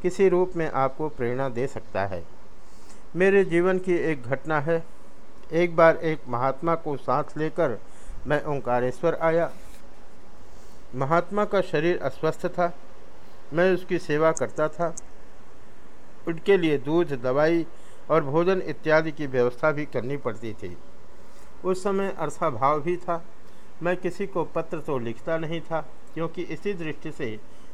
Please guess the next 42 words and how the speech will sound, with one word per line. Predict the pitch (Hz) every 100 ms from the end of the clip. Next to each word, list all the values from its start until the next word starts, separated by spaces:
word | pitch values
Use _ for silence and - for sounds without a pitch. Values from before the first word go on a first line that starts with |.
| -
यहाँ | 143 156 -
आया | 127 151 170
था | 139 104
कि | 104 135
किसी | 156 147 175
को | 170
समाचार | 135 131 131 135 147 143
न | 131 147
मिले | 165 156 120 113 - - -
कि | -
मैं | 175 180
कहाँ | 180 120 156
पर | 123
हूँ। | 101 92 92 - - - - - - 151
मेरे | 180 190
पास | 190 170 170 -
पाँच | 143 147 165
सात | - 143 147
दिन | 147 135 156
की | 151
व्यवस्था | 139 117 123 - 151
तो | 143 107
थी, | - 160 165 165 - - - -
पर | 170
उसके | 185 180 196
आगे | 101 131 143
की | 156 135
नहीं | 101 113
थी। | 139 95 90 - - - - - -
उसी | 165 214 214
समय | 208 190
नर्मदा | 175 151 156 160 170
के | 170
तट | 147 156 151 -
पर | 120
बैठा | 104 135 160
हुआ | 156 151 165 123
मैं | 104 117
विचार | 113 147 156
कर | 160 160
रहा | 165 165
था | 165 156 101